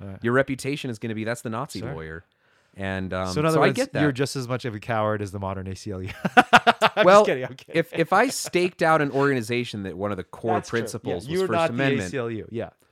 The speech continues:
Speaker 1: So
Speaker 2: You
Speaker 1: if
Speaker 2: know.
Speaker 1: you were an A C L U attorney, would you represent the Nazis?
Speaker 2: I, I would think
Speaker 1: You
Speaker 2: that
Speaker 1: would.
Speaker 2: the organization should maybe take that case.
Speaker 1: So you would, and would you do it yourself though?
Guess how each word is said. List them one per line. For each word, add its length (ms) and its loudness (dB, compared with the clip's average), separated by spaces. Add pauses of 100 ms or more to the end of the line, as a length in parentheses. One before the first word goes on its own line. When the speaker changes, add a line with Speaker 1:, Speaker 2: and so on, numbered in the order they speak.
(320)
Speaker 1:
So 160 -2
Speaker 2:
You 80 0
Speaker 1:
if 80 2
Speaker 2:
know. 60 0
Speaker 1:
you 120 4
were 80 6
an 80 2
A 140 0
C 180 0
L 120 4
U 180 0
attorney, 580 -8 (500)
would 180 -6
you 100 -4
represent 480 -8
the 40 -18
Nazis? 580 -20 (360)
Speaker 2:
I, 220 0
I 120 8
would 220 2
think 140 0
Speaker 1:
You 60 2
Speaker 2:
that 60 2
Speaker 1:
would. 60 2
Speaker 2:
the 40 2
organization 480 0
should 160 -12
maybe 220 -6
take 220 -10
that 200 -10
case. 240 -16 (140)
Speaker 1:
So 120 -6
you 120 0
would, 120 0
and 160 -6
would 120 -2
you 80 -2
do 160 0
it 60 -6
yourself 360 -6
though? 220 -6